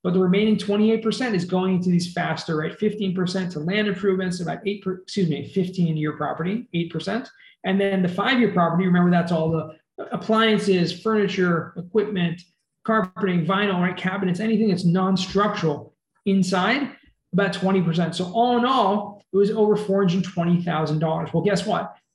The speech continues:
That four hundred twenty thousand dollars was taken as bonus depreciation, and he was able to upfront write off the entire income tax liability he had, and the entire three hundred thousand dollar capital gain tax that he had was wiped out as well.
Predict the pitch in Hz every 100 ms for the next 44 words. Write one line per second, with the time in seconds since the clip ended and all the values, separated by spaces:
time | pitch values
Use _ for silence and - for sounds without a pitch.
0 | _ 180 202 202 208 208 196 190 196 180
1 | 196 180 170 196 175 151 175 - 196 180
2 | 170 135 139 175 175 180 170 180 175 190
3 | 185 233 247 - 185 180 202 185 165 175
4 | 180 202 - - 202 190 180 170 185 185
5 | 170 - - _ _ 185 175 - 202 226
6 | 208 165 - - _ _ - 214 202 180
7 | 175 147 127 165 160 156 160 156 151 143
8 | 165 247 254 - _ _ 269 285 240 202
9 | 208 214 202 180 196 196 - 208 196 170
10 | 175 180 165 165 160 147 - 160 160 151
11 | 175 175 175 139 - 151 151 135 139 135
12 | - _ - 151 143 156 147 147 147 -
13 | 151 131 143 - -